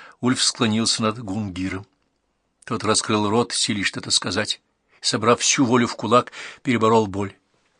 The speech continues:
Ярду показалось, что он произнёс: "Слушай, там, на Шнеке, где Гуннар хранил свои инструменты, за доской с руной я спрятал тысячу марок. Рагнар не нашёл. Скорее,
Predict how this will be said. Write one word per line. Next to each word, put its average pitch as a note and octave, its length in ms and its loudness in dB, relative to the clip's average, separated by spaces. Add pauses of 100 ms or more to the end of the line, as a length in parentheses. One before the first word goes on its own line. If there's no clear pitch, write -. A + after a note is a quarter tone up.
(320)
Ярду C3+ 320 -4
показалось, B2+ 420 -2
что A#2+ 200 0
он B2 80 -2
произнёс: A#2+ 480 0
"Слушай, - 640 0 (1300)
там, C#3+ 380 6
на C3+ 120 4
Шнеке, C#3 500 6
где A#2+ 400 0 (160)
Гуннар C3+ 460 4
хранил C3 400 0
свои C3 280 2
инструменты, C3 680 2 (680)
за - 160 0
доской C#3 460 4
с - 120 2
руной C#3+ 300 4
я C3 140 8
спрятал C3+ 500 0
тысячу - 540 -4
марок. B2 340 -2 (640)
Рагнар C3+ 500 8
не C#3 140 6
нашёл. C3+ 400 0 (320)
Скорее, A2 720 0